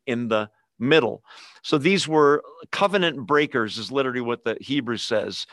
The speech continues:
in verse fourteen. Apostate Jews who were, were revolutionaries,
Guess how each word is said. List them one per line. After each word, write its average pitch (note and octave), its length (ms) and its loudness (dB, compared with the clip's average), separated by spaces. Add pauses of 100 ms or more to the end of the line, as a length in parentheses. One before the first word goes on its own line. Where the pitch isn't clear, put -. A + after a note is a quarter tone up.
(120)
in A#2 100 -4
verse A#2 220 0
fourteen. G#2 520 -4 (720)
Apostate F#3 600 2
Jews E3 360 2
who D#3+ 100 0
were, B2+ 140 4
were A#2+ 240 -2
revolutionaries, C#3 1200 0